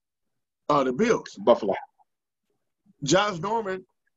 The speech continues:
Speaker 1: just got signed this week. He's new to the Bills.
Speaker 2: Yeah, he was, he was out there a lot today. Um,
Speaker 1: Bro.
Speaker 2: Eric Reed is also available. You know,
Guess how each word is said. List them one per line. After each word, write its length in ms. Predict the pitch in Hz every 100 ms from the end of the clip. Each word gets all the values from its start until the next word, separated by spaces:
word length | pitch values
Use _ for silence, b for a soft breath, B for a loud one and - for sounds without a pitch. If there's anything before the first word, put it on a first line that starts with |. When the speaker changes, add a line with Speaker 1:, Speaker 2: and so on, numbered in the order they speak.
| _ _ _ _ _ _ _ _ _ _ _ _ _ -
Speaker 1:
just 300 | 127 185 214
got 200 | 185 190
signed 380 | 180 190 196 175
this 160 | 196 151
week. 260 | 196 247 _ _ _ _ _ _ - _ _ _ _ _ _ _ _ _ _ _ _ _ _ _ _ _ _ _ _ _ _ _
He's 300 | 156 233 180
new 220 | 143 143 220
to 160 | 202
the 80 | 185
Bills. 320 | 170 220 202 - _ _ _ _ _ _ _ _ _ _ _ _ -
Speaker 2:
Yeah, 280 | 101 92 85 87
he 100 | 110
was, 240 | 107 95
he 100 | 117
was 160 | 117 101
out 180 | 107 104
there 220 | 101 92
a 120 | 92
lot 220 | 113 101
today. 280 | 101 90 82 - - - _ -
Um, 300 | 104 98 -
Speaker 1:
Bro. 20 | 98
Speaker 2:
Eric 260 | 127 139 127
Reed 240 | 131 143
is 100 | 135
also 480 | 123 120 135 127 120
available. 460 | 107 113 107 101 104 - _ _ - - _ _ _ _ -
You 120 | 123
know, 300 | 117 104